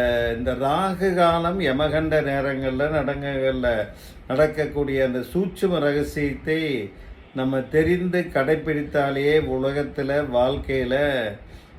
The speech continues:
மிக மிக அதிர்ஷ்டசாலியாக நாம் மாறிவிடலாம். ராகாலம் வந்து ராகுவிற்கு உரிய காலம், யமகண்டம் வந்து கேதுவிற்கு உரிய காலம். பொதுவாக இந்த ராகு காலம்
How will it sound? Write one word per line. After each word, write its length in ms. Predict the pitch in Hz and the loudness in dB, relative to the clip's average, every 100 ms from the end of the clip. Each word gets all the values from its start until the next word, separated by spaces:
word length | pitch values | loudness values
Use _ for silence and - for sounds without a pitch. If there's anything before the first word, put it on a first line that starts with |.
| - | -6
மிக 280 | 131 143 185 | -2 0 0
மிக 240 | 170 156 160 160 | 0 0 0 0
அதிர்ஷ்டசாலியாக 1040 | 135 139 147 165 156 147 135 127 120 117 131 135 113 110 | 0 -4 -4 -6 -2 -2 0 2 0 0 0 0 -2 -4
நாம் 220 | 117 117 117 | -6 -6 -4
மாறிவிடலாம். 680 | 117 131 127 120 113 101 98 - - - - - - 117 | -4 -2 -2 -4 -4 -4 -6 -14 -14 -20 -20 -20 -16 0
ராகாலம் 760 | 135 165 185 165 175 175 175 160 | 4 6 4 4 6 6 2 0
வந்து 280 | 170 175 214 | 0 2 4
ராகுவிற்கு 720 | 170 165 170 170 165 156 180 | 6 4 2 0 0 0 -2
உரிய 280 | 156 139 139 | 0 0 0
காலம், 420 | 131 127 113 101 - - - - - | 2 2 4 -2 -8 -12 -12 -12 2
யமகண்டம் 760 | 143 156 190 180 180 170 165 | 4 6 4 2 2 0 0
வந்து 280 | 165 160 175 190 | -2 0 -2 -2
கேதுவிற்கு 680 | - 170 170 165 156 143 170 147 | 0 2 2 2 -2 -2 -4 -2
உரிய 280 | 139 147 143 | 0 0 2
காலம். 400 | 131 110 95 - - - - - | 2 2 -2 -6 -12 -14 -14 -2
பொதுவாக 540 | 156 170 180 175 160 170 165 135 120 113 - - - - | 2 4 6 6 4 4 4 4 2 0 -10 -18 -16 -6
இந்த 180 | 147 147 139 120 | 2 4 4 2
ராகு 460 | 127 147 175 175 180 | 2 4 2 2 2
காலம் 480 | 165 160 156 156 | 4 4 6 4